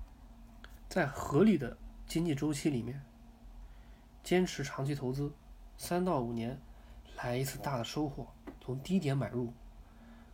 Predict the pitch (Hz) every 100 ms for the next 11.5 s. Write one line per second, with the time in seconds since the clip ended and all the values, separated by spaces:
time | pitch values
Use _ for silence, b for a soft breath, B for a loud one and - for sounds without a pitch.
0 | B 147 180 123 123 123 127 - - -
1 | - - - - - - - - - -
2 | - - - - - - - - - -
3 | - 196 208 208 143 135 117 113 131 143
4 | 131 143 143 147 170 143 147 113 143 143
5 | 143 - 147 - - - - - 185 139
6 | 139 131 113 - 165 135 131 - 127 113
7 | 123 147 135 120 113 127 139 - - -
8 | - - 156 151 147 110 - 110 104 110
9 | - - - B B B B B B -
10 | - - - - - - 123 127 139 165
11 | 123 147 151 117 113